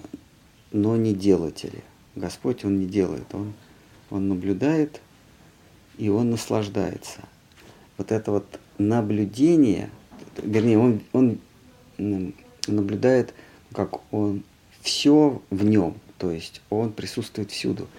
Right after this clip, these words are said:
в этом смысле наблюдает. А, вот это мы у Него унаследовали. М, ну, и мы хотим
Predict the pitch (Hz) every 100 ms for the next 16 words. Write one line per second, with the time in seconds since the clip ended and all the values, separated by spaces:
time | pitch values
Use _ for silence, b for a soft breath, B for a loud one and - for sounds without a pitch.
0 | B B 117 120 98 - 110 - 82 87
1 | 87 87 - - - _ B B B B
2 | B B B B _ _ - _ _ -
3 | 104 98 - - 110 - - 147 156 113
4 | 110 110 110 107 107 104 - 98 - -
5 | - - - _ _ - - - - 104
6 | - - 104 92 - 101 104 107 120 113
7 | 107 - 131 -